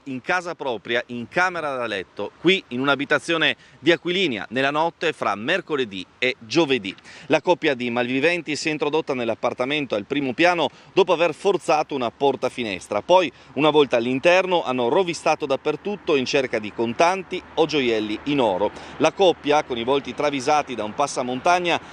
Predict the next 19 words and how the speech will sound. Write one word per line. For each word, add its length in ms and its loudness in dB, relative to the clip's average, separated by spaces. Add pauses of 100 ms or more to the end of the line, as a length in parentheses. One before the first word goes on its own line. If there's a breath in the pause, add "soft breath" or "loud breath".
è 60 -6
entrata 360 2
in 140 -2
camera 320 -2
da 100 0
letto 360 0
dove 300 0
riposava 760 2 (240 loud breath)
la 140 2
donna, 340 2
che 100 -10
è 40 -8
stata 260 -2
poi, 400 0 (200 loud breath)
eh, 140 0
svegliata 840 0
dai, 380 0
eh, 240 2
rumori. 540 2